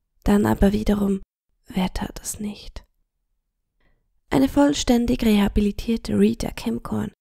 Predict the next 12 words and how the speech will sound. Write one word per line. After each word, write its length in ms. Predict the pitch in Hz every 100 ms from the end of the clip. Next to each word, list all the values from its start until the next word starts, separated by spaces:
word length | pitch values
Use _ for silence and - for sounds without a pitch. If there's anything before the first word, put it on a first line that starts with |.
| _ _ _ _ -
hatte 280 | - -
ihre 300 | - 226 220
herzschmerzverursachtende 1700 | 208 220 226 - - 240 220 208 - - 233 226 - 233 - 233 233
Geschichte 540 | 233 - 233 - - 240
über 200 | - 226
den 160 | 226
großen 420 | - 214 226 -
Ehrgeiz 640 | 226 208 220 214 - - -
und 120 | -
den 140 | 226 -
ultimativen 760 | 247 - 117 117 - 214 202
Verlust 560 | - 208 214 - -